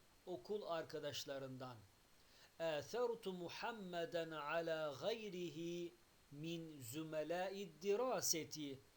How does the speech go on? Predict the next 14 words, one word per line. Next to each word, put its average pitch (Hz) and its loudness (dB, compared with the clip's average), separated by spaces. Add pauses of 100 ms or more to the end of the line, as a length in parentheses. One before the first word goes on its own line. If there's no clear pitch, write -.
(240)
Muhammed'i 151 -2 (400)
diğer 175 2
okul 214 -4
arkadaşlarına 156 -2 (300)
tercih 147 -2
ettim. 127 -10 (440)
Dolayısıyla 185 0
âthara 160 2
fiili 160 -4 (240)
ala 170 0
harfi 151 -4
ceri 151 -2
ile 165 -2
kullanılmaktadır. 143 -8